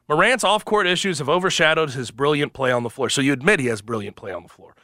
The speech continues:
He missed out on an all N B A selection last season and a supermax contract escalator it would have ear-, it would have earned,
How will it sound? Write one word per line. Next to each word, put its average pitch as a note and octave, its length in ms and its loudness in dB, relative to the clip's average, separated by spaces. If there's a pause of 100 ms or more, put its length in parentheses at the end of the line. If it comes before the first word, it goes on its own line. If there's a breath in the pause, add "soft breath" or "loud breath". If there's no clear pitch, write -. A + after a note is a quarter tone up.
(160 soft breath)
He E3 100 2
missed G#3+ 260 2
out G#3 180 4
on G3+ 100 0
an D#3+ 80 -2
all F#3 240 2
N F#3 100 0
B F3+ 160 0
A F3 100 2
selection D#3 440 0
last D3 260 2
season D3 320 -2
and B2+ 140 -2
a - 20 -2
supermax D3+ 640 0
contract C#3+ 500 -2
escalator B2+ 560 0 (320 loud breath)
it E3 140 0
would D#3+ 140 4
have D3 120 2
ear-, D3 260 2
it D3 160 2
would D3 140 2
have C3 140 -2
earned, D#3 340 2